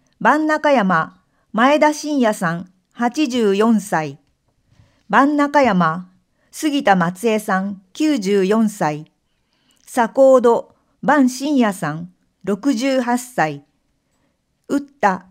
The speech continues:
伊沢修造さん、八十八歳。北脇、番隆さん、八十七歳。北脇、田島茂子さん、九十六歳。無償の、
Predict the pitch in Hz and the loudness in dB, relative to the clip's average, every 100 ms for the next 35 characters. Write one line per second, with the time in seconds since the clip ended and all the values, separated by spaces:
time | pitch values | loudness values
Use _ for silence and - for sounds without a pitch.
0 | _ _ _ - 214 277 277 285 262 262 | _ _ _ -6 2 4 4 2 -4 -6
1 | 262 240 233 240 214 202 - _ _ _ | 0 2 2 0 -4 -6 -10 _ _ _
2 | _ - 240 254 285 240 196 208 220 214 | _ -6 -4 -2 -2 0 -2 0 -4 -6
3 | - 165 156 180 _ _ _ _ _ _ | -6 -6 -6 -14 _ _ _ _ _ _
4 | _ _ _ _ _ - 233 277 226 185 | _ _ _ _ _ -6 2 4 4 0
5 | 170 165 - _ _ _ 202 269 226 - | -8 -8 -12 _ _ _ 0 2 2 0
6 | 285 277 247 - 175 160 - _ _ _ | 0 0 -2 -6 -6 -6 -8 _ _ _
7 | - 220 220 294 254 269 254 240 247 262 | -6 -4 -2 -4 -2 -2 2 2 2 0
8 | 185 156 139 _ _ _ _ _ _ _ | -4 -4 -8 _ _ _ _ _ _ _
9 | _ _ _ _ 233 262 269 214 - 180 | _ _ _ _ -2 2 4 2 -2 -8
10 | - _ _ _ _ 226 233 285 294 294 | -8 _ _ _ _ -2 0 0 -2 -2
11 | 285 262 - 180 180 160 160 - _ _ | 0 0 0 -2 -2 -4 -6 -14 _ _
12 | _ - 302 302 233 214 196 180 180 - | _ -6 0 0 0 -2 0 0 -2 -2
13 | 190 151 160 _ _ _ _ _ _ _ | 0 0 -2 _ _ _ _ _ _ _
14 | _ _ _ _ - 208 214 285 269 269 | _ _ _ _ -6 -4 2 6 8 8
15 | 247 240 247 | 4 0 -4